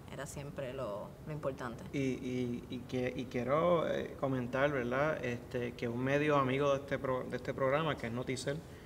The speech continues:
Speaker 2: que ten-, y un amigo de este programa, que es Oscar Serrano, eh, recientemente, sin nombrar los nombres de los políticos, pues, sa-, ha salido a relucir que el <laughs> corredor fue literalmente un asunto, eh, eh, con el cual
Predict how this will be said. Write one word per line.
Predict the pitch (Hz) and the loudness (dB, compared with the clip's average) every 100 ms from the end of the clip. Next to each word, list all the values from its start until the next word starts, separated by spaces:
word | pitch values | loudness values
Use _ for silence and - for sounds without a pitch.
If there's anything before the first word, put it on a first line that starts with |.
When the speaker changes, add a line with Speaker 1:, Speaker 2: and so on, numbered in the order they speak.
| - - - | -16 -16 -6
Speaker 2:
que | 120 | -4
ten-, | 120 120 | -2 -4
y | 117 | -2
un | 120 | 2
amigo | 127 131 | 4 8
de | 135 | 8
este | 143 | 6
programa, | 131 139 127 | 6 4 2
que | |
es | 120 | 0
Oscar | 127 131 123 | 0 0 2
Serrano, | 143 131 127 143 143 - - - - - - | 4 4 4 2 0 -4 -12 -14 -16 -12 0
eh, | 131 123 120 | 4 6 4
recientemente, | 120 123 120 120 135 139 147 | 0 0 0 2 2 2 2
sin | 135 | 2
nombrar | 123 120 123 | 2 4 4
los | 131 131 | 6 4
nombres | 131 135 135 | 4 2 4
de | 131 | 4
los | 127 | 4
políticos, | 127 139 147 139 123 | 2 2 0 2 0
pues, | - 113 117 - 123 - | 0 -2 -2 -6 -10 -6
sa-, | 135 135 | -2 0
ha | 127 | 0
salido | - 151 160 170 | 4 6 8 10
a | |
relucir | 170 147 - 196 - - - - - | 10 8 6 2 0 -8 -12 -12 -6
que | - | 2
el | 127 | 2
<laughs> | |
corredor | - 147 143 156 143 147 | 6 6 6 6 6 6
fue | 143 151 170 156 127 - - - - | 6 8 8 8 4 -4 -10 -12 -4
literalmente | 143 147 139 143 156 180 | 4 8 10 10 8 10
un | 175 | 10
asunto, | 170 180 175 190 156 110 | 8 6 6 4 4 4
eh, | 147 - - 139 135 135 123 - - - - | 4 2 0 2 2 0 -2 -6 -10 -12 -10
eh, | 131 127 | -8 0
con | 147 143 | 4 6
el | 139 139 | 4 4
cual | 143 135 131 131 131 | 6 6 6 2 0